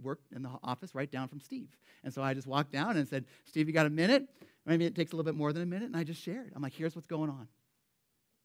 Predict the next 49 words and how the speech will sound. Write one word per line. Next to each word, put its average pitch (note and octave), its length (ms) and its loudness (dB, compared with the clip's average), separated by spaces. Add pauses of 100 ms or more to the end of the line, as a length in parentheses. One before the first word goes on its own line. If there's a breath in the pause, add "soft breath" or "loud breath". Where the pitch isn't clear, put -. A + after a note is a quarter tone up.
(580)
You D3 80 2
know D#3+ 60 6
what? F3 120 2
The D#3 60 -6
devil D#3+ 360 0
would F3+ 160 -4
tell E3 220 -6
you F#3 220 -4
it's - 160 -10
to - 180 -8
your D3 200 -6
shame B2+ 680 -4 (200)
to A#2+ 80 -18
talk A#2+ 240 -10
about A2+ 180 -14
those A2 240 -18
things. B2 220 -20 (960)
The C#3+ 60 -8
devil F3+ 300 6
would F3 100 4
tell F#3+ 200 2
you G#3 200 4 (160 soft breath)
that E3+ 100 2
it's E3 140 0
your, F3+ 140 6
it's E3+ 160 -2
to G#3 160 0
your F3 180 2
guilt F3+ 540 8
and D3 140 -2
shame F3 500 2 (160 soft breath)
to E3 80 0
be D#3 120 -2 (200)
honest F#3+ 340 4
with D3+ 80 -8
these C#3+ 140 -4
embarrassing D3+ 640 0
things C#3+ 280 -4
in C3 60 -4
your B2 100 -6
life. C3+ 200 2 (460 soft breath)
But E3 260 0
we G3 160 0
have F3+ 440 0
no E3 200 -2
shame B2+ 400 -4
in A#2 100 -8
Jesus A2 340 -12
Christ. - 640 -18